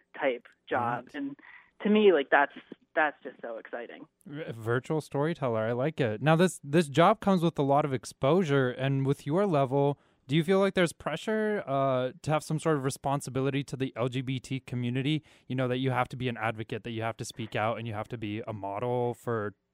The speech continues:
Speaker 2: a perfect L G B T, you know, virtual storyteller.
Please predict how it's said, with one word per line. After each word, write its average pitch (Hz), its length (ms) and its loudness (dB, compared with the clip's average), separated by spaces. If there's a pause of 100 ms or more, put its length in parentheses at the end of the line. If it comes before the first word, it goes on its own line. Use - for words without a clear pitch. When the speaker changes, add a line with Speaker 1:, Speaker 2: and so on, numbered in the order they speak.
(180)
Speaker 2:
a 127 60 -2
perfect 123 400 -8
L 117 100 -2
G 113 140 -8
B 113 180 -8
T, 104 340 -8 (280)
you 123 80 -10
know, 107 220 -8 (640)
virtual 120 340 -4
storyteller. 120 600 -4